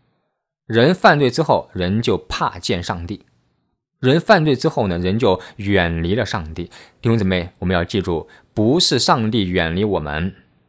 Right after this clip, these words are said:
而是我们因着罪的缘故呢，远离上帝了。因为在伊甸园当中，人类犯罪之后，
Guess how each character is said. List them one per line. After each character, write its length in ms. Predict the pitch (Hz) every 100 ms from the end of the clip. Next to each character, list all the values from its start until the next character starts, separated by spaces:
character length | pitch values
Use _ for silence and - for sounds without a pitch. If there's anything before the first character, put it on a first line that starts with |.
| _ -
而 140 | 107
是 400 | 123 120 107 - _ -
我 100 | 104
们 180 | 104 127
因 160 | 147
着 80 | 127
罪 220 | - 170
的 80 | 104
缘 240 | 92 92
故 140 | 113 110
呢， 100 | 92
远 320 | 92 95 87
离 100 | 92
上 320 | 110 143 87
帝 140 | 127 85
了。 200 | - _ _ _ _ _ _ _ _ _ _ _ _ _
因 180 | 127 135
为 60 |
在 80 | 139
伊 120 | 131
甸 120 | 175 127
园 180 | 110
当 200 | 135 135
中， 240 | 135 131 139 - -
人 200 | 113 135
类 160 | 170 123
犯 180 | 156
罪 120 | 123 110
之 100 | 120
后， 260 | 110 85